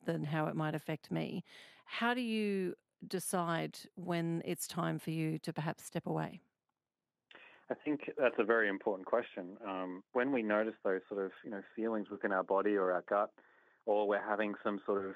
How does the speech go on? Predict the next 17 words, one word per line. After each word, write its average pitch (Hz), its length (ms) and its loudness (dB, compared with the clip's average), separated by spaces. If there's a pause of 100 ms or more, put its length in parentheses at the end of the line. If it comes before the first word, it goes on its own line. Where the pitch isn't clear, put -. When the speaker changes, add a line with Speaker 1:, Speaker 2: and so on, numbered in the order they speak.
Speaker 2:
you 113 80 -8
know, 92 300 -2 (180)
more 101 500 2
negative 101 500 0
cognitions, 107 600 -2
negative 95 300 0 (140)
thoughts 104 300 0 (200)
about 98 280 2
ourselves 104 520 2
or 95 100 2
about 92 220 2
others, 131 380 2
that's 110 200 -2 (100)
definitely 107 360 -2
a 101 40 -2 (200)
good 107 140 -2 (120)
indicator. 151 580 0